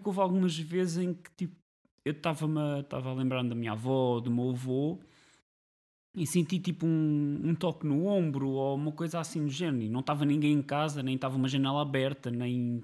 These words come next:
nada tinha caído em cima de mim. Portanto, por muito ateu que eu seja,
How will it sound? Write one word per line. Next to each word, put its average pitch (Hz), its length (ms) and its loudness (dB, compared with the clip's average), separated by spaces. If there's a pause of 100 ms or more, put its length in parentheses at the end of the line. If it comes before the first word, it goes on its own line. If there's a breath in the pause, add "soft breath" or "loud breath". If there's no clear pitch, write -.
(160)
nada 139 220 0
tinha 135 180 0
caído 135 180 0
em 131 40 2
cima 120 260 -2
de 135 80 -6
mim. 131 240 0
Portanto, - 380 -10 (960 loud breath)
por 127 80 -6
muito 170 260 0
ateu 151 420 -2
que 139 120 -10
eu 123 80 -4
seja, 131 680 -6